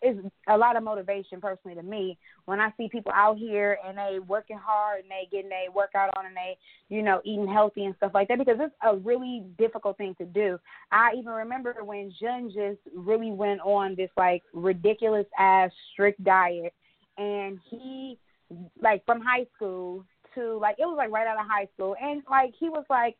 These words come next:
extra anorexic. And I was just like, "Jun, like, okay now, <laughs> like, stop losing weight." And he was just like,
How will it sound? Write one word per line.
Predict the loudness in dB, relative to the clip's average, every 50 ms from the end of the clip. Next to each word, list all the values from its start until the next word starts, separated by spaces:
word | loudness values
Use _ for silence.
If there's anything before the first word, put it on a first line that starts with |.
| 0
extra | 0 0 0 -2 -4 -2 -2 0
anorexic. | -2 -2 -4 0 2 2 2 2 0 _ -8 -8 -8 -8 -8 _ _ _ _ _ _ _ _ -8
And | -6 -4 -4 -4 -4 -4 -4 0
I | 0 2
was | 2 0
just | -2 -4 -2
like, | 0 0 -2 -2 -6 -10 -8
"Jun, | -6 -4 -2 -2 -2 -2 -2
like, | 0 0 2 2
okay | 0 0 2 2 2 4 4
now, | 2 0 -2 -2 0 0 0 0 -2 -4 -8 -10
<laughs> | -4 2
like, | 4 4 4 4 2 2
stop | 2 4 4 4 4
losing | 2 0 0 0 0 2
weight." | 4 6 6 6 4 2 0 -6
And | -8 -12 -12 -14 _
he | -12 -8 -6 -6
was | -6 -6
just | -8 -6 -2 0
like, | 0 0 0 -2